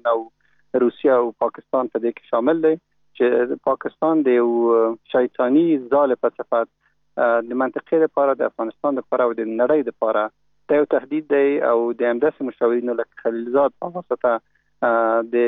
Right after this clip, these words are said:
امریکا ولسمشرۍ او د هغو رهبري د، په دې باندې قانع شوې ده چې د افغانستان کې د تروریزم او د نورو مشکلاتو اصلي عامل پاکستان دی. هغوی باید پاکستان باندې فشار واچوي، همداسې فشار اچولی،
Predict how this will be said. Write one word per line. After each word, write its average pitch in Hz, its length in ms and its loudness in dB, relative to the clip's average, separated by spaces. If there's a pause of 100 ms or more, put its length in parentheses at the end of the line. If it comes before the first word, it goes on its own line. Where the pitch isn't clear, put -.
(180)
امریکا 120 360 -4
ولسمشرۍ 120 760 -4 (240)
او 117 80 0
د 117 140 -8
هغو 131 140 2
رهبري 120 400 0
د، - 360 -4 (100)
په 135 60 -2
دې 143 160 2
باندې 131 220 0
قانع 120 220 -2
شوې 165 340 0
ده 147 160 4
چې - 160 -12 (100)
د - 0 -
افغانستان 120 760 -2
کې 139 180 -2 (460)
د 131 200 0
تروریزم 143 560 2
او 113 240 0
د 113 100 -8 (300)
نورو 156 200 4
مشکلاتو 131 600 0 (520)
اصلي 170 440 0
عامل 160 400 0
پاکستان 156 600 -2
دی. 151 120 2
هغوی 131 280 0
باید 135 280 -2
پاکستان 151 420 -4
باندې 147 320 0
فشار 139 280 -2
واچوي، 131 340 -2
همداسې 131 400 -4
فشار 143 360 0
اچولی، 131 400 -2